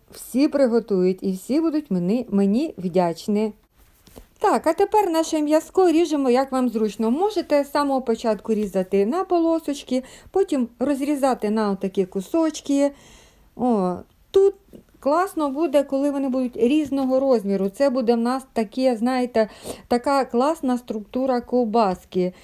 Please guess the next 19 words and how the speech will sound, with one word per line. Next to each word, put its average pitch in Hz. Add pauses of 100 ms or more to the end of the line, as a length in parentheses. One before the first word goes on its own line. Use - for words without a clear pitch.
(140)
Де 320
менше, 277
де 277
більше, 233 (340)
м, 202
кусочок. 247
І 262
з -
цього 339
в 247
нас 233
буде 240
формуватись 233
така 240 (200)
щільність 247
ковбаски. 196 (280)
Дивіться. 214 (1120)
Отакі 330
кусочки, 320